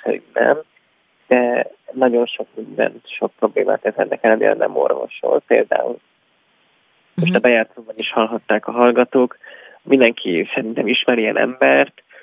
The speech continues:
Speaker 1: tehát az egész covid alatt mind a négy hullámot, ha megnézzük, azok a, az emberek, akik önmagukat foglalkoztatták, mikrovállalkozók voltak, ők azért szinte semmilyen állami támogatást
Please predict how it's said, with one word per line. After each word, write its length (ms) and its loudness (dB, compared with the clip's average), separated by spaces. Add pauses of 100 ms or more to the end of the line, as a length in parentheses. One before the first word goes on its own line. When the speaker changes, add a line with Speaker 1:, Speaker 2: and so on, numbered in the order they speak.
(140)
Speaker 1:
tehát 220 -4
az 80 -4
egész 380 2 (100)
covid 340 4
alatt 400 4
mind 320 -2
a 220 6
négy 440 2
hullámot, 460 -2
ha 120 -8
megnézzük, 720 -2 (100)
azok 440 -2
a, 200 2 (880)
az 140 -4
emberek, 400 2
akik 240 -8
önmagukat 580 0
foglalkoztatták, 880 -4 (480)
mikrovállalkozók 1120 2
voltak, 580 2
ők 180 -2
azért 300 2 (120)
szinte 240 -4
semmilyen 400 0
állami 360 0
támogatást 720 -2